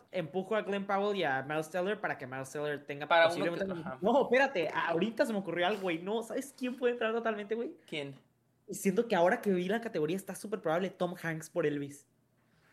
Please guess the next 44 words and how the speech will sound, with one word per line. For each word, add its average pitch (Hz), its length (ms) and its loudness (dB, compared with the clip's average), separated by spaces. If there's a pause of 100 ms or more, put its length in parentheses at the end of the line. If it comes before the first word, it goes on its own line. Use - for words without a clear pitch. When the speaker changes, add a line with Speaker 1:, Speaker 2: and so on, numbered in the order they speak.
(560)
Speaker 2:
No 175 260 0
mames, 180 1000 0
Speaker 1:
Yo 156 100 -10
Speaker 2:
güey. 240 300 6
Speaker 1:
lo 262 140 6
veo 269 180 6
posible, 226 460 2
güey, 170 200 -2
lo 160 140 -2
veo 165 160 2
posible. 156 500 -4 (220)
Speaker 2:
Podría 190 400 10
Speaker 1:
Sí. 214 60 2
Speaker 2:
pasar, 247 720 4
podría 156 400 0
pasar. 165 440 -2 (440)
Speaker 1:
Sí, 208 160 -4
güey, 196 240 4
lo 151 140 0
vi 151 120 -4
posible 196 440 -2
ahorita. 156 320 -2
O 131 60 -10
sea, 165 120 -8
siento 165 320 -4
que 139 380 0 (380)
no 160 100 -4
se 220 100 2
me 226 80 2
hace 226 120 0
tan 240 180 -8
descabellado, 175 640 0
güey. 160 120 -2
Es 156 120 -10
una 247 160 0
mamada 220 640 0
que 240 80 -10
se 214 120 -12
sacarían 165 500 -6
Speaker 2:
Y 254 160 4
es 247 100 2
que, 302 100 2
Speaker 1:
así. - 100 -2
Speaker 2:
¿sabes? 320 300 4